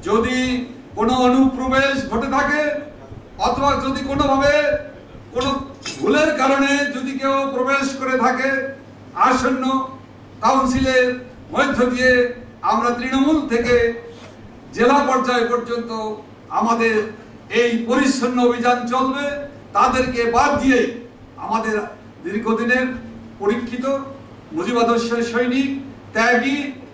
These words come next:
সৎ, নির্ভীক, দুঃসময়ের সহযোদ্ধা বন্ধুদেরকে দিয়েই আমরা আওয়ামী লীগকে আমরা পুনর্গঠন করব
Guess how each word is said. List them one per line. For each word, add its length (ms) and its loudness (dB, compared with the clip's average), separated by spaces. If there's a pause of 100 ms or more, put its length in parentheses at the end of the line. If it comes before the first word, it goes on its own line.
(320)
সৎ, 340 2 (600)
নির্ভীক, 520 2 (540)
দুঃসময়ের 680 2 (140)
সহযোদ্ধা 580 0 (100)
বন্ধুদেরকে 680 -4 (120)
দিয়েই 300 -4 (480)
আমরা 260 0 (540)
আওয়ামী 380 4
লীগকে 260 -10 (120)
আমরা 220 -4 (400)
পুনর্গঠন 580 2 (100)
করব 200 -2